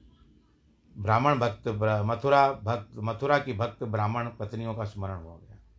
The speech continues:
वे उनके ऊपर प्रसन्न हो गए, बोले, "मित्रों, यहाँ से थोड़ी दूर पर वेदवादी ब्राह्मण अंगिरस नामक यज्ञ कर रहे हैं,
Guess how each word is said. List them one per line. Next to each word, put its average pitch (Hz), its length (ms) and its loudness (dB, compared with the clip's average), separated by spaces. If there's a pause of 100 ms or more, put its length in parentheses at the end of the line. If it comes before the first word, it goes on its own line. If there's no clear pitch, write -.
(640)
वे 107 60 2
उनके 113 240 2
ऊपर 110 260 0
प्रसन्न 113 340 -2
हो 110 100 0
गए, 110 180 -4 (120)
बोले, 110 200 -2
"मित्रों, 113 420 -2 (520)
यहाँ 127 200 2
से 147 200 0
थोड़ी 123 220 2
दूर 120 240 -2
पर 101 380 -4 (300)
वेदवादी 117 500 2
ब्राह्मण 104 400 2 (160)
अंगिरस 117 540 -2
नामक 107 360 -2
यज्ञ 101 260 -4
कर 98 160 -10
रहे 92 160 -12
हैं, 90 240 -14